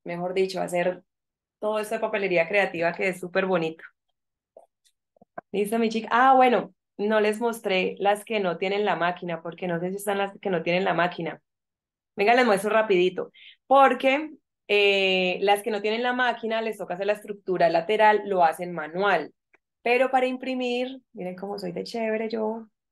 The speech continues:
Pero para imprimirla, ¿ustedes qué van a hacer? Van a acomodar, como necesitan es la forma de la cara, o sea, de la, de las caras.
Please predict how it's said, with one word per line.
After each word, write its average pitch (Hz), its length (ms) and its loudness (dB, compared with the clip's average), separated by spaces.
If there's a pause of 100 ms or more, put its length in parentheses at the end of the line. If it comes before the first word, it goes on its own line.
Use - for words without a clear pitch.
(1400)
Pero 247 260 4
para 254 160 6
imprimirla, 247 840 0
¿ustedes 180 480 -2
qué 196 160 -4
van 190 160 -2
a 202 40 -4
hacer? 208 420 -2 (2250)
Van 170 240 -4
a 185 60 0
acomodar, 233 840 2 (560)
como 185 180 -4
necesitan 190 540 -2
es 233 100 -2
la 240 140 6
forma 233 460 2
de 226 60 4
la 165 180 0
cara, 190 440 0
o 185 60 -8
sea, 180 160 -4
de 165 80 -2
la, 156 240 -6
de 160 120 -12
las 156 200 -8
caras. 196 480 0